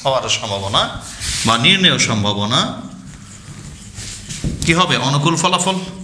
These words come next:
চার, আর নমুনা ক্ষেত্রে মোট ফলাফল হচ্ছে ছত্রিশ। এটি অ্যান্সার, ভাগ করে দিতে পারো তোমরা, দশমিক মান আসবে। খ নাম্বার কি বলছে? প্রথম ছক্কার সংখ্যা দ্বিতীয় ছক্কার দ্বিগুণ হওয়ার সম্ভাবনা।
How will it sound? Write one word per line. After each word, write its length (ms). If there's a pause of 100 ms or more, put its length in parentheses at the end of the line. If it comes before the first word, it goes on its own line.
(320)
চার, 180 (720)
আর 120
নমুনা 260
ক্ষেত্রে 260
মোট 100 (100)
ফলাফল 340
হচ্ছে 200 (580)
ছত্রিশ। 440 (1080)
এটি 160
অ্যান্সার, 320 (300)
ভাগ 180
করে 160
দিতে 300
পারো 200
তোমরা, 220 (600)
দশমিক 360
মান 160
আসবে। 220 (2000)
খ 40 (140)
নাম্বার 240
কি 140
বলছে? 200 (240)
প্রথম 220 (160)
ছক্কার 340 (200)
সংখ্যা 300 (180)
দ্বিতীয় 340
ছক্কার 300 (120)
দ্বিগুণ 300
হওয়ার 260
সম্ভাবনা। 380